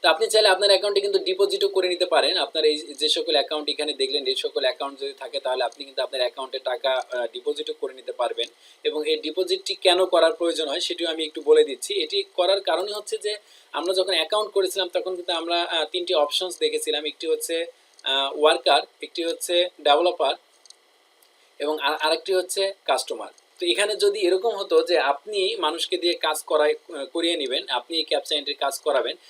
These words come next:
সেক্ষেত্রে তো অবশ্যই আপনার অ্যাকাউন্টে ব্যালেন্স থাকতে হবে।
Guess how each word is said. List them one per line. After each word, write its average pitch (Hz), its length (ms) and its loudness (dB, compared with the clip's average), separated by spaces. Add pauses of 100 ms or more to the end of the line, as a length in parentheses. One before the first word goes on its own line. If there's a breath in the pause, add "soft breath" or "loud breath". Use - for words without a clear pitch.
(120 soft breath)
সেক্ষেত্রে 180 400 -4
তো 180 100 0
অবশ্যই 170 380 0
আপনার 156 180 -4
অ্যাকাউন্টে 143 340 -2
ব্যালেন্স 131 320 -2
থাকতে 120 260 -6
হবে। - 240 -16